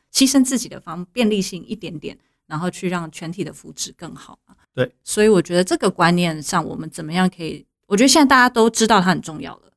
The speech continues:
Speaker 1: 尤其是以我们的听众来说，但是我们下一步还可以怎么做，甚至去影响身边的人？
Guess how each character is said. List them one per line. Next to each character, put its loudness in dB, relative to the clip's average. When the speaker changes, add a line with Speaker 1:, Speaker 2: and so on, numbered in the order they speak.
Speaker 1:
尤 -6
其 -2
是 0
以 -2
我 2
们 -6
的 -10
听 -8
众 -8
来 -14
说， -10
但 2
是 6
我 6
们 2
下 2
一 0
步 -4
还 -6
可 -12
以 -4
怎 -12
么 -20
做， -12
甚 2
至 6
去 -6
影 -4
响 -4
身 -8
边 -14
的 -14
人？ -20